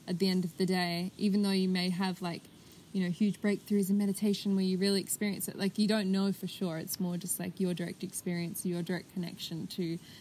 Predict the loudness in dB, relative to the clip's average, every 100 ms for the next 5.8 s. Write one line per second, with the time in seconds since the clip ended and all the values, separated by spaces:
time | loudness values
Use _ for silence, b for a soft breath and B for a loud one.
0 | B -6 -4 -4 -4 -2 -4 -6 -6 -6
1 | B B -10 -8 -4 -4 -4 -4 -4 -6
2 | -6 -6 -6 -8 -6 -4 -4 -4 -10 -14
3 | B B B -14 -4 -2 -2 -2 -4 -6
4 | -2 2 2 0 -2 0 0 -2 -2 0
5 | 2 2 0 -4 -2 0 0